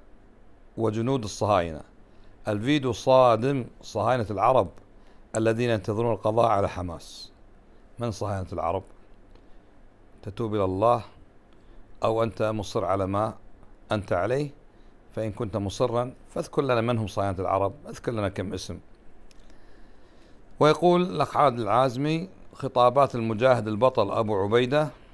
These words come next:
تقطر شجاعة وعزة وكرامة، لذاك تفهم جيدا عدم تقبل صهاينة العرب لها".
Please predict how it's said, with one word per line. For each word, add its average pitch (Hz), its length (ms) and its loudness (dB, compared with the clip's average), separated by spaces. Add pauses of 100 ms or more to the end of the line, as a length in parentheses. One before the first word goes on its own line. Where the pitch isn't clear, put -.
(720)
تقطر 139 400 2
شجاعة 120 600 6
وعزة 110 800 -2 (140)
وكرامة، 110 600 4 (600)
لذاك 139 240 2
تفهم 131 500 0
جيدا 135 500 0 (640)
عدم 135 320 4
تقبل 117 520 -2
صهاينة 117 400 2
العرب 104 340 2
لها". 90 280 -4